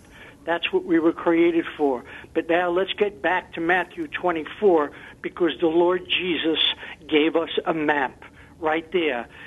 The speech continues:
Now, why was Irvin Baxter so terrific in teaching? 'Cause the amount of time he poured into the scriptures, and the fruit of it is, is that his teachings are the best on the planet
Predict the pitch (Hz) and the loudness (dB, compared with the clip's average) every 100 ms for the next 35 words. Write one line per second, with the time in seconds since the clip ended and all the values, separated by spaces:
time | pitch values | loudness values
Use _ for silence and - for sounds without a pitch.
0 | - 147 151 143 160 175 185 170 - 170 | -6 -4 -2 0 0 0 0 -2 -2 0
1 | 170 170 156 151 156 165 - - 143 175 | 0 0 -2 0 -2 -2 -8 -6 0 2
2 | 165 - 165 156 170 180 - 165 147 - | 2 0 0 2 2 0 -2 -4 -4 -4
3 | 175 - 196 202 - - - - 147 165 | 0 2 2 0 -4 -12 -6 -2 0 2
4 | 151 160 196 220 185 - - 185 180 165 | 2 2 0 -2 -8 -8 -2 0 0 -2
5 | 127 190 - - 196 185 180 185 - 160 | -4 -6 -8 0 4 4 4 0 -2 0
6 | 156 - - 185 185 - 139 143 - - | 2 2 2 0 0 -4 -4 -4 -6 -10
7 | - - 165 156 - - 233 262 185 160 | -10 0 2 2 2 4 4 6 2 2
8 | 143 151 143 - - - - 175 190 156 | 0 0 -2 -6 -10 -10 0 2 4 2
9 | 170 220 - - 220 196 196 185 240 190 | 0 -2 -2 0 2 2 0 0 0 0
10 | 180 180 180 196 - - 170 165 - 190 | 0 0 0 -2 -2 0 0 0 0 2
11 | 190 156 135 | 2 0 -6